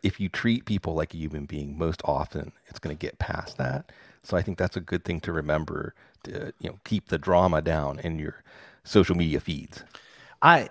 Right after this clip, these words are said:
Speaker 2: I wanna echo that because I've had that experience, and, you know, I won't bore people with my, the long story version for me 'cause they're here to see you right now, Sig. But, uh, I, I referee high school basketball. When these coaches,
Speaker 1: Ooh.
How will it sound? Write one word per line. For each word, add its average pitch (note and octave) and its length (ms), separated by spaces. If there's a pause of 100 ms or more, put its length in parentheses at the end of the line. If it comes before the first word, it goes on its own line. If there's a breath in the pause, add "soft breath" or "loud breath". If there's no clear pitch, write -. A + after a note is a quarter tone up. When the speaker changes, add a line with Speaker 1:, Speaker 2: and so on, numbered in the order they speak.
(160)
Speaker 2:
I E3 180
wanna G3+ 300
echo D3+ 260
that G#2 160
because C3 180
I've D3+ 120
had D#3 240
that C#3 140
experience, A#2 600
and, A2 320
you C3+ 80
know, A#2 80
I A#2 60
won't D3 240
bore C#3+ 180
people C3+ 340
with A#2 140
my, A#2 200
the G#2+ 180
long A#2+ 240
story C3 340
version A2+ 380
for A2 120
me A2+ 200
'cause A2 140
they're A#2+ 160
here B2 160
to G2 180
see B2 180
you B2+ 160
right A2+ 160
now, G2+ 140
Sig. G#2+ 360
But, A2+ 220 (380 loud breath)
uh, B2 260
I, D#3+ 240
I D#3+ 120
referee D#3 440
high C#3+ 200
school C3+ 260
basketball. A#2+ 560
When B2 100
these D#3 100
coaches, A#2+ 440
Speaker 1:
Ooh. - 80